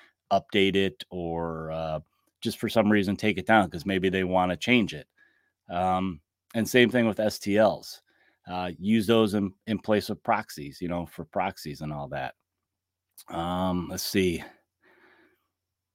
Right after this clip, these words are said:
Jim, let's see, what's Jim saying here? He's talking about, "I so wish a company would resurrect Starfleet battles with a more streamlined rule set. Mac would hate it, though."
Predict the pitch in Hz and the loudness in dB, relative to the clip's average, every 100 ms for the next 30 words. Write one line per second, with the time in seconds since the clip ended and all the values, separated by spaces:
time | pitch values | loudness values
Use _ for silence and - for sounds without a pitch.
0 | _ _ _ - 107 110 110 113 107 - | _ _ _ -4 4 8 10 8 6 0
1 | 104 104 98 87 95 90 - - 87 - | -6 -6 -6 -6 -6 -6 -10 -8 -8 -4
2 | - 87 85 82 95 90 98 95 - - | -4 -4 -6 -4 -2 -2 0 -2 -4 4
3 | 120 123 127 120 123 123 117 - - - | 4 6 6 10 12 12 10 2 -20 -20
4 | - - - _ _ _ _ _ _ _ | -20 -20 -20 _ _ _ _ _ _ _
5 | - 120 - 190 180 165 139 160 175 165 | -2 2 8 12 12 10 2 0 0 4
6 | 143 123 104 123 135 123 123 120 120 - | 4 6 6 4 4 2 2 4 2 -2
7 | - - 131 175 - 190 165 101 123 120 | -10 0 2 2 2 0 0 4 6 8
8 | 110 113 120 - - - 113 107 101 120 | 8 4 2 -4 -12 -6 -4 0 4 6
9 | 139 139 - 135 131 123 120 113 101 104 | 6 2 -2 2 4 4 4 2 0 0
10 | 101 - 85 - _ _ _ _ _ 92 | -2 -6 -10 -12 _ _ _ _ _ -2
11 | 110 143 147 151 135 143 131 98 - 87 | 4 4 2 -4 0 2 2 0 -6 -10
12 | 76 | -10